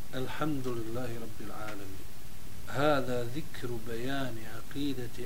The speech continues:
أهل السنة والجماعة على مذهب فقهاء الملة. ها، فقهاء الملة. هذا ذكر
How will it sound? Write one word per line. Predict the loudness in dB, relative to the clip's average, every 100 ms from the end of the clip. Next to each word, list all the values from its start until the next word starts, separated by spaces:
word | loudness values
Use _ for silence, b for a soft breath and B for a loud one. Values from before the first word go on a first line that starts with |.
| -2
أهل | -2 -2 0
السنة | 0 0 0 0 0 0 0 0
والجماعة | 0 0 -2 -2 0 -2 -2 -2 -2 -2 -2 -2 -2 B B B B -2
على | 0 0 0 0
مذهب | 0 0 0 0 0 0
فقهاء | 0 0 0 0 0 0
الملة. | 0 0 0 0 0 0 0 0 0 0 0 0 0 0 0 B B B B B B B 0
ها، | 2 2 0 -2 -2
فقهاء | 0 0 0 2 2 2 2 0 0 0
الملة. | 0 2 2 0 0 0 0 0 0 0 0 0 0 0 0 0 0 -2 -2 0 0 0 0 0 0 0 2 2 0 0 B B B B 0 0
هذا | 2 2 2 0 0
ذكر | 0 0 0